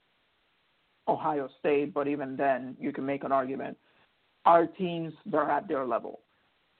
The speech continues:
All of their single plays broke out in such a way that the toughest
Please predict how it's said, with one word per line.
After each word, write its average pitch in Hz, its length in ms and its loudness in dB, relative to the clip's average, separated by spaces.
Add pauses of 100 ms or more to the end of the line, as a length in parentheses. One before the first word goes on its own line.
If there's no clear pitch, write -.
(300)
All 202 320 8
of 185 60 4
their 165 260 4
single 185 320 -2
plays 151 560 0 (1200)
broke 160 520 6
out 147 400 2
in 143 240 -6
such 147 220 -4
a 147 60 0
way 139 240 0
that 131 200 -4
the 143 100 -6 (140)
toughest 160 440 2